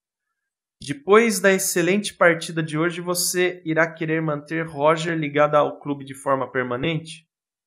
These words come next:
Ele é um jogador fantástico e mais valia para a equipe, por isso certamente. <laughs> Ai, caramba. Vamos dar mais um continuar aqui.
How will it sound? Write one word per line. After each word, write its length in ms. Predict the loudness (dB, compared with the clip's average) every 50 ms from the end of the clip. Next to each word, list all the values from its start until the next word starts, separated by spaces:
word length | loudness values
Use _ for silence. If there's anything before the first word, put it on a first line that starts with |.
| _ _ _ _ _ _ _ _ _ _ _ _ _ _ _ _ _ _ _ _ _ _ _ _
Ele 140 | -4 -2 0
é 40 | 0
um 100 | 0 0
jogador 440 | 0 0 2 2 2 2 0 0 -2
fantástico 840 | 0 0 0 0 2 4 6 6 6 6 4 0 -6 -8 -8 -6
e 20 | 0
mais 320 | 4 4 4 4 2 0
valia 400 | 2 4 4 4 4 2 -2 0
para 180 | 2 2 2 2
a 40 | 0
equipe, 400 | -6 -8 -14 -16 -16 -16 -18 _ _
por 140 | -10 -8 -8
isso 200 | -8 -8 -8 -8
certamente. 920 | -6 -6 -6 -6 -4 -2 -2 -2 0 -2 -8 -8 -10 -12 -16 -18 -18 -18 _ _ _ _ -20 -20 _ -10
<laughs> 680 | -10 -10 -10 _ _ _ _ _ _ _ _ _ _ -12
Ai, 320 | -8 -6 -4 -4 -4 -6 -8 -8
caramba. 420 | -8 -6 -6 -4 -6 -6 -6 -4
Vamos 180 | -4 -2 2 4
dar 100 | 4 4
mais 200 | 4 2 -2 -4
um 80 | -8
continuar 560 | -8 -6 -6 -6 -8 -8 -6 -2 0 0 0
aqui. 420 | 0 -4 -6 -6 -6 -6 -6 -10